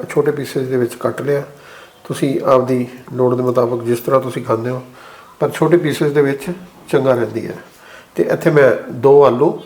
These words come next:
ਲਏ ਨੇ, ਉਹਨੂੰ ਵੀ ਮੈਂ ਛੋਟੇ ਛੋਟੇ ਪੀਸਸ ਦੇ ਵਿੱਚ ਕੱਟ ਲਿਆ।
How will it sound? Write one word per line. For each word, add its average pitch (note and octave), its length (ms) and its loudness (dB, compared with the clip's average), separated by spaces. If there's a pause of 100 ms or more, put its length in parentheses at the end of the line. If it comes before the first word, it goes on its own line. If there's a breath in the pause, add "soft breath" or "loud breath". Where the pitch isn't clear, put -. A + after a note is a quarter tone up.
(520 loud breath)
ਲਏ C#3+ 220 6
ਨੇ, D#3 120 0
ਉਹਨੂੰ F3 360 2
ਵੀ D#3+ 100 6
ਮੈਂ C3+ 220 2 (220)
ਛੋਟੇ E3+ 260 0
ਛੋਟੇ C#3+ 180 -4
ਪੀਸਸ C#3 400 -4
ਦੇ C3+ 80 -4
ਵਿੱਚ B2 160 -4
ਕੱਟ A#2+ 260 -2
ਲਿਆ। D3+ 200 -6